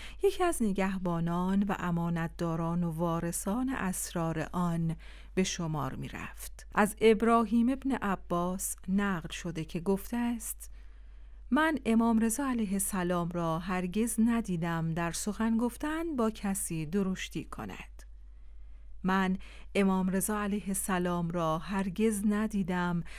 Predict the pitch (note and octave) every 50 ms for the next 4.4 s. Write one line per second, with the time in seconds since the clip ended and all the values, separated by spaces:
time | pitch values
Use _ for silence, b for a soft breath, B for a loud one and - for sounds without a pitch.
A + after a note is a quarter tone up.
0 | B B B - C4 C4 - D#4+ F4 F4 E4+ - - - D4 D4 - - - G#3+
1 | G#3 G3+ G3 F#3 F3+ F3+ F3+ - - A#3+ B3 B3 - - A#3 G#3+ G3+ - - -
2 | - F#3+ F#3 F3+ F#3 F#3 - F#3+ F3+ F3 - - - - E3+ E3+ E3+ E3+ E3 E3+
3 | F3 - B B B B B B - G3+ G3 F3 D3 D3 - - - - - -
4 | - - - - - - - -